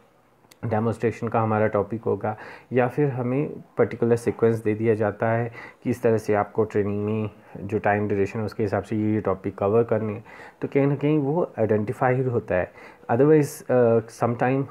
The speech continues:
अगर कहीं डेमोन्स्ट्रेशन देना है रैंडम, तो वहाँ पर हमें टॉपिक आइडेंटिफाई करना थोड़ा सा टीडियस टास्क भी हो सकता है। But in case of training हमें ये पता रहता है as per हमारा सेशन प्लान, ये शेड्यूल हमें कौन सा टॉपिक कवर अप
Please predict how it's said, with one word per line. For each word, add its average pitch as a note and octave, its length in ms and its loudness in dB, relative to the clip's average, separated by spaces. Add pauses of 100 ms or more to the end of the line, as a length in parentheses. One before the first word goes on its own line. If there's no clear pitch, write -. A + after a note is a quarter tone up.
अगर A2 340 2
कहीं A2 360 -4
डेमोन्स्ट्रेशन G#2+ 640 -2
देना G2+ 260 0
है G#2 120 0
रैंडम, G#2 360 0
तो G#2+ 140 -2
वहाँ G#2 240 0
पर A2+ 160 -2
हमें G#2+ 220 -4 (300)
टॉपिक G#2+ 320 -2
आइडेंटिफाई G2+ 480 0
करना G#2+ 380 -6
थोड़ा A2 160 4
सा A2+ 120 -2
टीडियस A2 480 -4
टास्क F#2+ 280 -2
भी A#2+ 200 -6
हो B2 220 -4
सकता G2 340 -4
है। - 140 -4 (420)
But B2 80 4
in C#3 400 2
case C3+ 300 4
of C3+ 60 -4
training A#2 520 0
हमें A2+ 200 0
ये A#2+ 160 -2
पता G#2+ 280 -2
रहता G2 300 -2
है C#3+ 120 -8 (320)
as G#2+ 160 0
per - 80 -4
हमारा G#2+ 380 0
सेशन G#2 360 -4
प्लान, G#2+ 300 -2
ये G#2 100 0
शेड्यूल G#2+ 380 -2
हमें G2 240 -6
कौन G#2+ 220 -2
सा C3+ 140 -2
टॉपिक A#2 360 -2
कवर G2+ 280 2
अप A2+ 120 -4